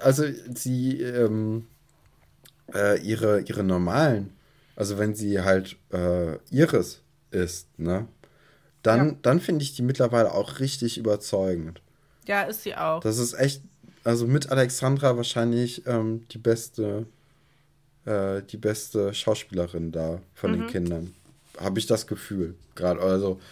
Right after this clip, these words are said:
Speaker 1: natürlich gibt's halt auch noch andere gute, aber gerade, also das ist halt so auffallend, dass die dann echt so souverän sind da drin.
Speaker 2: Ja.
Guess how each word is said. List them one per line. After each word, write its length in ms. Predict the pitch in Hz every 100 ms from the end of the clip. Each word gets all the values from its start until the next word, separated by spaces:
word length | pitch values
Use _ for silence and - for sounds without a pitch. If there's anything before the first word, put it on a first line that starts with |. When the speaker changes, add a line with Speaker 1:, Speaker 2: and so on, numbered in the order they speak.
| - - -
Speaker 1:
natürlich 340 | 95 135 123
gibt's 180 | 127 110
halt 220 | 117 95
auch 60 | 98
noch 160 | 92 -
andere 300 | 104 117 117
gute, 600 | 113 123 120 135 123 127
aber 200 | 104 104 98 - -
gerade, 600 | - 101 120 123 123 120 _ - - - -
also 200 | 113 127
das 200 | 151 -
ist 140 | 175 165
halt 160 | 147
so 80 | 120
auffallend, 600 | 87 143 180 - 92 90
dass 120 | 95
die 100 | -
dann 180 | 113 104
echt 200 | 120 - - - - _ _ _
so 480 | - 123 131 127 131
souverän 640 | 131 - 113 101 113 135 143
sind 280 | 90 82 -
da 80 |
drin. 280 | 78 - - - - - - - -
Speaker 2:
Ja. 300 | 240 233 226